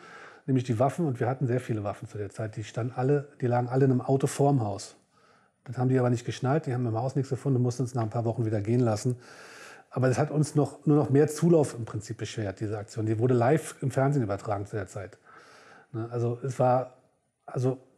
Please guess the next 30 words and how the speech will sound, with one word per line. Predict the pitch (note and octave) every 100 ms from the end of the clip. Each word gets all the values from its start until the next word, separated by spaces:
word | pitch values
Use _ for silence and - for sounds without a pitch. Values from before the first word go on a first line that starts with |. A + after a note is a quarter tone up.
| _ _ _ -
ja, | A#2
es | A2+ -
war, | B2+
es | B2+ -
war | C3+
nicht | D3+
mehr | D#3+
kontrollierbar | C#3 C3 - A2 A#2 G#2
ab |
einem | G2
gewissen | F#2 F#2
Zeitpunkt. | A2 G#2 - G2+
Also | G#2+
neunzehnhundertneunzig, | A2 A2 A#2 A#2 A#2+ A#2+ -
gerade | A2+ A#2
in |
dieser | A#2 A#2+
Zeit, | A2+ A#2 A#2+ A#2+
da |
kommt | A2 A#2
ja | A2+
heute | A2 A2+
der | A#2 B2
Begriff | A2 A#2+ A#2
Baseballschläger | B2+ B2 - A#2+ B2+ A#2 A2
her, | A2+ A#2
Jahre | A2+ A2+
her, | A2 A#2 A#2 - - - - _
das | B2+
hat | C3+ C3 -